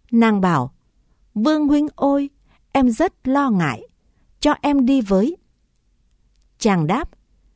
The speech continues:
"Hiền muội, hiền muội không thể đi với ta được, vì ta đã cải trang làm ẩn sĩ rồi." "Thế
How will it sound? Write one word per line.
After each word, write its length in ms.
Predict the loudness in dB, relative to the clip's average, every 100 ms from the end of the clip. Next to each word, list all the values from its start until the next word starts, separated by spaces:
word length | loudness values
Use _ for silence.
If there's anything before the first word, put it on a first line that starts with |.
| _ _
"Hiền 300 | -2 2 2 4
muội, 220 | 2 -2 -8 _ _ _ _ _
hiền 240 | 0 4
muội 240 | 4 2 -2 _
không 300 | -2 -2 0
thể 180 | 0
đi 240 | 2 0 0
với 300 | 0 -2 -2 -4
ta 140 | -4
được, 280 | 0 0 0 _ _ _ _ _ -4
vì 160 | -4
ta 200 | -2 -2
đã 300 | 0 -2 -4 -8
cải 220 | -4 -2 -2
trang 380 | -4 -4 -4 -6
làm 280 | -2 -2 -2 -4
ẩn 220 | -2 -2
sĩ 300 | -4 -6 -6
rồi." 360 | -4 0 0 -2 -10 _ _ _ _ _ _ _ _ _ _ _ _ _ _ _ _
"Thế 180 | 2 2